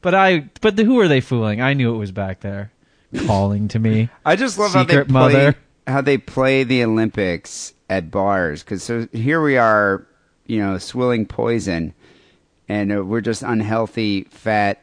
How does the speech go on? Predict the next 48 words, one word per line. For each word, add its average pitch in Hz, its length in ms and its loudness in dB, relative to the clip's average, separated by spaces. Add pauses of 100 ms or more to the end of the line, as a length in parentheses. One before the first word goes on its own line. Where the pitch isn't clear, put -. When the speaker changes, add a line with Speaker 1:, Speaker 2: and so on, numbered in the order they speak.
Speaker 2:
slovenly 107 500 -2
Americans 135 640 0 (260)
just 143 160 -4
watching 156 400 0
people 147 480 -2
that 120 180 0
are 113 120 0
just, 107 260 -6
like, 113 280 0 (500)
healthy 117 500 -2
play 120 260 -2
games. 101 640 -4 (1000)
Like, 120 160 -2
Speaker 1:
They're 139 100 0
not 127 60 -6
Speaker 2:
ridiculous 196 400 4
Speaker 1:
even 165 80 4
really 135 260 4
Speaker 2:
games. - 60 -2
Speaker 1:
games, 120 480 2
are 98 180 0
they? 135 240 -2 (640)
Speaker 2:
I, 127 80 -12 (220)
I - 20 -2
don't 185 160 0
know. 139 220 2
Badminton's 139 640 0
a 107 40 -4
game. 85 360 -2
Badminton 175 420 0
Speaker 1:
That's 139 120 -2
Speaker 2:
shouldn't 175 120 0
Speaker 1:
a 170 60 4
Speaker 2:
even 98 160 2
be 135 80 4
a 127 60 4
Speaker 1:
game. 107 40 2
Speaker 2:
sport. 113 540 -2
I 107 80 0
don't 131 160 0
even 135 180 0
understand 127 420 -2
why 113 180 2
it's 117 180 -2
even 104 180 -2
in 104 100 0
the 104 140 0
Olympics. - 560 -8